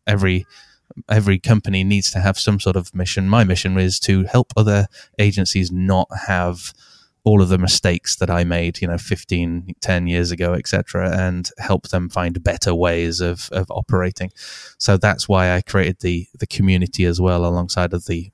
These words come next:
the podcast. And it helps me learn as well, 'cause I, I, I don't know who said it. Some wise person once said that we learn best through teaching.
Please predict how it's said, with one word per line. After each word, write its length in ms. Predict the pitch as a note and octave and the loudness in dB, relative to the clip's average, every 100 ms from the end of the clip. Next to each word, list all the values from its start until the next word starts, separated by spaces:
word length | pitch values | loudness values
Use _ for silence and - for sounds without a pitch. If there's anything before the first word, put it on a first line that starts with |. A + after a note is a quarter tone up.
| _ | _
the 80 | G2 | -12
podcast. 680 | - F#2+ - F#2+ F#2 - - | -4 -2 -2 -4 -4 -4 -2
And 300 | F#2 F2+ F2 - - - - - _ | -2 -2 -6 -14 -20 -20 -20 -20 _
it 120 | G2 - | -4 2
helps 360 | A2+ - - | 0 0 0
me 340 | G2 G2 G2+ F#2+ | 2 4 2 4
learn 360 | F2+ G2 G#2 | 4 4 4
as 140 | G#2+ G2+ | 4 4
well, 300 | G#2 A#2 A2+ | 4 2 0
'cause 500 | G#2 F#2+ - - - | 2 2 2 -4 -4
I, 260 | G#2+ G2+ G2 | -4 -2 0
I, 200 | G2+ G2+ | 0 0
I 40 | F#2+ | 2
don't 160 | G#2 | 2
know 100 | F#2+ | 4
who 140 | F#2+ G2 | 4 4
said 220 | G2+ G2+ | 4 2
it. 120 | F#2+ | 2
Some 380 | - G2+ F#2 F#2+ | 0 0 0 0
wise 320 | G2 F#2+ F#2+ | 2 2 2
person 420 | - G2 - G2+ | 2 2 2 0
once 260 | F#2+ F#2+ - | 2 0 0
said 260 | G2 G2 | 0 0
that 160 | G2 F#2+ | 0 -2
we 120 | G2 | 2
learn 300 | G2 G2 F#2+ | 4 4 2
best 300 | F#2 G2 - | 0 -2 -4
through 240 | - G2+ F#2+ | -2 0 0
teaching. 500 | - G#2+ - A2 | -2 -2 -2 -2